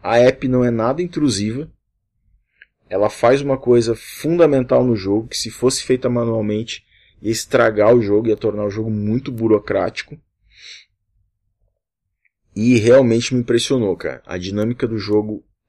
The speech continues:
é ótima, é um, um, um estilo de jogo que eu gosto, um worker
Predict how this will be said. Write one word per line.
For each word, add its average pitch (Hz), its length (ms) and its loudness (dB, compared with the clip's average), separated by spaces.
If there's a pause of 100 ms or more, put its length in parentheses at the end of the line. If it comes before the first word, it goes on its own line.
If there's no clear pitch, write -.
é 117 160 2
ótima, 120 580 0 (1700)
é 107 160 6
um, 131 180 2 (140)
um, 123 220 0
um 127 80 0
estilo 139 520 -2
de 120 140 -2
jogo 113 340 2
que - 140 -10
eu 135 60 -4
gosto, 101 400 2
um 92 80 -12
worker 98 340 -4